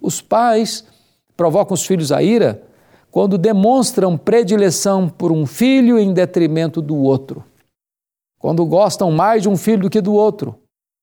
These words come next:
Quando cobrem um filho de elogio e pro, pro outro, só críticas. Quando exigem dos filhos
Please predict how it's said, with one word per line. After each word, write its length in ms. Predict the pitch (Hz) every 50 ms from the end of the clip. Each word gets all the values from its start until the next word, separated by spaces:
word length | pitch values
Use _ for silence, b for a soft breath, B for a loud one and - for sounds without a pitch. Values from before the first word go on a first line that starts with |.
| _ _ _ _ _
Quando 220 | - 156 180 196
cobrem 480 | - - 190 208 226 247 240 196 214 214
um 80 | 214 175
filho 280 | - - 226 214 208
de 100 | 165 190
elogio 560 | 196 190 185 170 143 120 165 233 247 240 220
e 100 | 202 175
pro, 300 | 143 170 175 175 175 180
pro 240 | 175 180 - 175 175
outro, 360 | 180 226 254 247 247 196 147 - B B B B
só 220 | B - - 220 226
críticas. 880 | 226 - 277 294 294 - - 147 - - - - - - - - - _ _ _ _ _ _ _ b b b b
Quando 180 | 185 190 180
exigem 560 | 208 202 165 123 123 175 240 262 220 190 220
dos 280 | 196 185 175 - - -
filhos 500 | - 220 233 226 202 196 170 127 - -